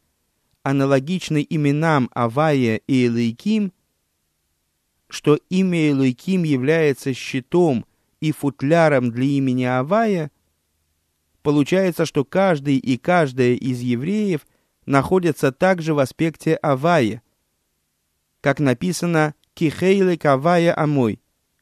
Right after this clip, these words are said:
"Часть Авая — народ его". Но при спускании вниз,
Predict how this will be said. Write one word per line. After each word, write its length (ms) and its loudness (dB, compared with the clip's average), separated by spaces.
"Часть 520 0
Авая — 760 0
народ 460 2
его". 340 -2
Но 240 4
при 160 -4
спускании 880 0
вниз, 580 -2